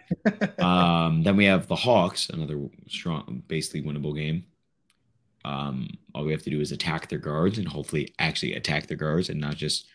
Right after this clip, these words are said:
Speaker 2: when Cl-, Clint Capela's off floor, attack, attack the paint. Like, that's the thing. Like,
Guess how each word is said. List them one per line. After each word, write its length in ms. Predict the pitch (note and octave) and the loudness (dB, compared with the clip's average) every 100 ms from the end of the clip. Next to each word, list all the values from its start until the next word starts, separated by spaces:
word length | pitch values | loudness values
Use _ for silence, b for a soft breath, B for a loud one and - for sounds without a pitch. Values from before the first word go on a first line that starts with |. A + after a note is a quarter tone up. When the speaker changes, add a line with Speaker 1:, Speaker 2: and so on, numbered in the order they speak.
| _ - | _ -8
Speaker 2:
when 140 | D#2 | -6
Cl-, 200 | - D2 - | -4 -6 -2
Clint 200 | F2+ D#2 | 2 2
Capela's 280 | E2+ E2+ D#2+ | 2 2 2
off 160 | E2 - | 0 2
floor, 200 | G#2+ - | 2 0
attack, 280 | - D2 - _ _ _ - | -4 -6 -6 _ _ _ -8
attack 160 | D2+ | -8
the 60 | - | -2
paint. 180 | E2+ F#2 | -2 0
Like, 140 | D#2+ | 0
that's 200 | G2+ G#2+ | 0 0
the 100 | - | -2
thing. 200 | G#2+ F#2 | 0 0
Like, 200 | D2 C#2+ | 0 -4